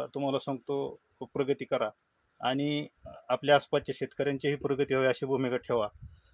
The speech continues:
आणि जर अशा पद्धतीनं आपण चाललं, अ, तर आपल्यालाही फायदा होईल आणि आपल्या आसपासच्या शेतकऱ्यांनाही फायदा होईल. तर हे ग्रीन केअरचं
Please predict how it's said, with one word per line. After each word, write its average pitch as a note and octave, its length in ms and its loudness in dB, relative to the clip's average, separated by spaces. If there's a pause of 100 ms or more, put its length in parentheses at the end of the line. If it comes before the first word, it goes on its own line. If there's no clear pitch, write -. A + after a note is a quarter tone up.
(260)
आणि C3+ 200 0
जर D#3 200 8
अशा D#3 200 6
पद्धतीनं C#3+ 420 2
आपण C3+ 220 0
चाललं, B2+ 400 2 (840)
अ, B2+ 180 4
तर C#3+ 600 2 (240)
आपल्यालाही C#3+ 420 4
फायदा C#3+ 300 2
होईल C#3+ 280 0 (280)
आणि C3+ 180 0
आपल्या C3+ 240 2
आसपासच्या C3+ 420 -4
शेतकऱ्यांनाही C#3 520 -2
फायदा B2+ 280 -2
होईल. C3 280 0 (720)
तर D3 120 4
हे D3 240 0 (520)
ग्रीन F3+ 280 0 (840)
केअरचं D3+ 540 4